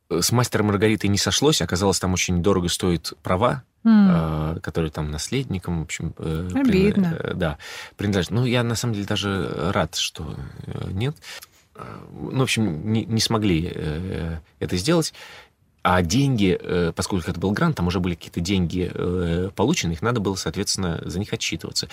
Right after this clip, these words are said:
Speaker 1: И, в общем, Ярослав договорился, что мы возьмём что-то другое из классики, то, что не, за что не надо платить авторские, э, уже наверняка. И, э, он решил взять, э, "Братьев Карамазовых". Это, конечно,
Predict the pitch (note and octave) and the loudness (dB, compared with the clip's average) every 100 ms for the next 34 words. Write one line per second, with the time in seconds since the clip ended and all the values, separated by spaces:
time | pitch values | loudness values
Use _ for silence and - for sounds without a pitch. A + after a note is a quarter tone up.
0 | - - G#2 B2+ A#2+ - G#2 G#2 A2 F#2+ | -14 -4 0 0 0 0 0 2 0 0
1 | F#2 G2+ F2 - F2 E2+ E2+ E2+ D2+ - | 0 2 0 0 0 0 0 0 -2 -8
2 | - F2+ F#2 G2+ D#3 C3+ - - - _ | -6 -2 0 4 4 2 -4 -20 -20 _
3 | _ G#2 - C3 D3 - - E2 - - | _ -4 2 4 4 4 -4 -4 -4 0
4 | G2+ G#2 D2+ F#2 - G#2 A2 G#2+ E2 - | 2 2 0 -2 0 0 2 2 0 0
5 | F2 - E2+ F2+ - D#2+ - - D#2+ D2+ | -4 -2 0 0 0 -4 -2 0 0 -2
6 | - - E2+ D#2 E2+ E2+ E2 E2 F2 F2 | -10 -2 0 2 0 0 2 0 0 2
7 | D#3+ D#3 - - - _ _ F2 F2 F#2 | 2 2 -4 -20 -20 _ _ 2 2 4
8 | F2+ F2+ E2+ - - B1 - - D#2 G1+ | 2 2 0 -4 -6 -6 -4 -4 -4 -4
9 | G1+ G#2+ A#2 - A#2 F2 A2+ A2+ - - | -2 -2 -2 0 -2 0 -2 -2 -6 -6
10 | - - - D#2+ - G2+ F#2+ - G2 F#2 | -10 -12 -10 -8 -2 -2 -2 0 2 4
11 | D#2+ E2+ - - - - - - - G2 | 2 -4 -12 -20 -20 -20 -20 -20 -2 -2
12 | F2 F#2+ F#2 F2 F2 E2+ | 2 2 2 2 2 0